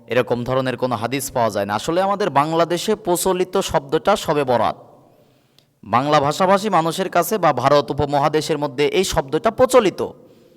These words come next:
কিন্তু হাদিসের ভাষায় আল্লাহর নবী সাল্লাল্লাহু আলাইহি ওয়াসাল্লাম তিনি বলেছেন, "এই রাতটাকে কি লাইলাতুন নিসফু মিন শাবান।" এটা তো কেউ অস্বীকার করতে পারবে না। প্রায় আটজন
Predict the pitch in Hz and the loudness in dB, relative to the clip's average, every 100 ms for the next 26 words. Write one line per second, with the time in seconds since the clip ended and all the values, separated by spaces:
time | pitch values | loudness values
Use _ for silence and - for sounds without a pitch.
0 | _ _ _ _ 135 139 127 135 175 180 | _ _ _ _ -6 -6 -2 -2 -2 0
1 | 208 151 151 190 180 160 143 147 190 - | 0 2 2 2 2 0 0 -2 -2 0
2 | 175 165 156 147 139 135 139 143 156 147 | 0 2 2 2 4 4 2 2 0 -2
3 | 131 127 131 147 190 - - - - - | -2 -4 2 4 2 -4 -20 -20 -16 -8
4 | 151 135 147 156 208 196 151 139 135 - | -6 0 2 2 0 0 2 2 0 -4
5 | 165 180 208 190 147 196 214 202 196 165 | -4 -6 -6 0 4 4 2 0 0 -2
6 | 170 240 - 190 165 143 - 131 117 117 | -2 -2 0 -2 -2 -4 -2 2 4 4
7 | 98 73 - - _ _ _ _ _ _ | 2 0 -14 -20 _ _ _ _ _ _
8 | - 139 190 220 240 226 - 190 185 160 | -2 0 2 4 6 6 4 0 2 0
9 | - 143 131 113 101 - 139 143 156 165 | 0 0 2 0 -2 2 2 4 2 2
10 | 143 143 180 165 | 0 2 2 2